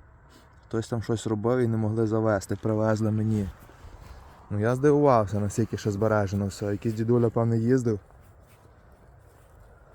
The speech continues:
Все, нікель, все, все блистить. Лапки лиш немає от однієї ось тут. Ногу ставити. Є такі моментики, які ще треба доробити.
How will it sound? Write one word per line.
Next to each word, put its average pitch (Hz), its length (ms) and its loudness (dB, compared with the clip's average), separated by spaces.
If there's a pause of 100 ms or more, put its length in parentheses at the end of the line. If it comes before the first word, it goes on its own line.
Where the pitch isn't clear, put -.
(360)
Все, 131 340 -2
нікель, 123 400 0
все, 113 300 -2 (120)
все 120 200 -2
блистить. 113 440 0
Лапки 113 360 2
лиш 104 200 -2
немає 110 400 -2
от 113 160 -4
однієї 117 480 -2
ось 120 160 -4
тут. 139 220 -4 (400)
Ногу 127 280 -2
ставити. 127 540 -6 (1200)
Є 73 160 -2
такі - 180 -6
моментики, 117 520 -2
які 107 180 -6
ще - 140 -10
треба 107 280 2
доробити. 104 580 0